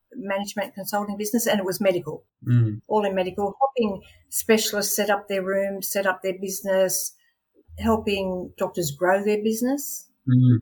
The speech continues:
Speaker 1: you know, ways of growing it, what the behind scenes were for them to set up a business, how they develop partnerships and all those type of things. And just by way of chance,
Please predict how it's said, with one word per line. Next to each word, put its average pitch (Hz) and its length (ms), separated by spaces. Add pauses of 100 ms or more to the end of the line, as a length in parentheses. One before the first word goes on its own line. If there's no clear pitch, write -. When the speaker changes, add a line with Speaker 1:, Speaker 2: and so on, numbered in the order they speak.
Speaker 1:
you 190 160
know, 180 160
ways 190 300
of 170 120
growing 190 240 (100)
it, - 60 (480)
what 262 280
the 202 380
behind 214 440
scenes 202 380
were 202 200
for 196 120
them 185 160
to 180 80
set 208 220
up 208 80
a 196 80
business, 208 400
how 220 120
they 208 140
develop 185 380
partnerships - 720
and 185 80
all 175 100
those 175 260
type 180 140
of 175 100
things. - 340 (640)
And 226 400
just 330 240
by 208 260 (680)
way 208 260
of 196 100
chance, - 600